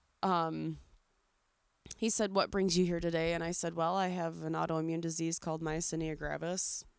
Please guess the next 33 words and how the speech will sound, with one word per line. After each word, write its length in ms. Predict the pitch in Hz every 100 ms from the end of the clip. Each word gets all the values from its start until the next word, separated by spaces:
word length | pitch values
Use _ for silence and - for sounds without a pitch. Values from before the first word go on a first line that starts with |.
| _
neurological 520 | 156 147 156 151 -
muscular 520 | 147 170 - 214 214 208
disorder. 600 | 208 - 208 208 214 214
Sometimes 520 | - 151 - 151 151
I 100 | 156
have 200 | 165 151
muscle 380 | 160 156 160 156
aches 300 | 165 156 -
and 120 | 175
pains." 460 | 160 151 151 160 -
And 100 | 175
he 120 | 165
goes, 240 | 165 165
"Okay." 380 | 214 254 220 226 _ _ _ _ _ _ _ _ _ _ _ _ _ _ _ -
And 240 | 180 175
then, 560 | 170 165 165 160 165 160
um, 600 | - 165 147 143 160 165 _ _ _ _ _ _ _
he 180 | - 208
was 180 | 196 190
probably 880 | - 240 262 247 240 247 247 240 240 -
silent 580 | - - 202 202 196 -
for 160 | - 190
about 300 | 180 170 -
ten 420 | 196 180 185 185
to 80 | 175
fifteen 600 | 185 - - 196 180 165
solid 600 | - 160 156 160 151 -
seconds, 600 | 147 151 147 139 160 -
which 260 | 185 175
is 120 | 202 190
a 60 |
long 260 | 185 160 147
time. 280 | 156 -